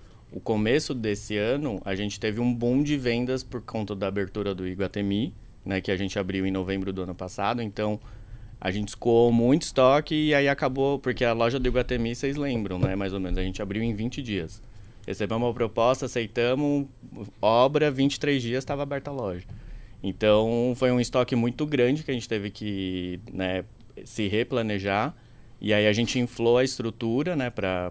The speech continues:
pra poder comportar, e aí a gente, todos os meses a gente tem que rever, tipo, "Ah, vai dar realmente pra fazer aquele lançamento ou a gente vai fazer repique do que tá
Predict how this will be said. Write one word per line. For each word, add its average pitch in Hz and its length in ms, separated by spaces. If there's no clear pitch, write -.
pra 92 140
poder 98 260
comportar, 107 720
e 110 600
aí 117 160
a 117 60
gente, 127 220
todos 139 320
os 143 120
meses 139 180
a 143 60
gente 143 180
tem 147 120
que 147 120
rever, 151 400
tipo, 101 320
"Ah, 107 180
vai 101 280
dar 107 280
realmente 113 400
pra - 140
fazer 104 180
aquele 101 240
lançamento 104 680
ou 147 100
a 147 80
gente 135 180
vai 131 100
fazer 120 260
repique 117 500
do 113 120
que 113 160
tá 107 400